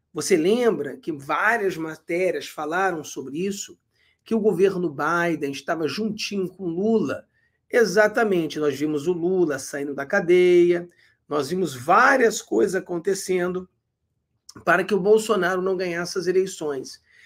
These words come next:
E agora você vê o amigo do Lula, aquele cara que tá junto com ele lá no Foro de São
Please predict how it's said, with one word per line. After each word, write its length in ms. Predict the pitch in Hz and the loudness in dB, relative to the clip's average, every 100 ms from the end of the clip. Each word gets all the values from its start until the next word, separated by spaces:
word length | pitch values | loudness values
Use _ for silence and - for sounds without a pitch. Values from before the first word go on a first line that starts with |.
| - _ | -20 _
E 100 | 302 | 4
agora 600 | 302 214 170 208 254 233 170 | 4 4 2 2 2 0 -2
você 320 | 180 - 180 | -2 0 -2
vê 260 | 135 143 147 | 0 -4 -4
o 140 | - 185 | 0 0
amigo 460 | 131 139 226 262 | 0 -2 -2 -2
do 100 | 175 | -2
Lula, 380 | 139 131 156 165 | -4 -6 -6 -6
aquele 320 | - 147 139 | -6 -6 -6
cara 400 | - 135 151 135 | -2 0 2 -2
que 120 | 131 | -8
tá 220 | 131 135 123 | -10 -10 -8
junto 460 | 117 175 208 208 | -4 0 0 -2
com 180 | 175 139 | -8 -4
ele 200 | 151 151 | -2 -2
lá 120 | 135 | -4
no 140 | 143 127 | -8 -10
Foro 260 | 151 147 | -4 -4
de 80 | 135 | -4
São 240 | - - | -12 -14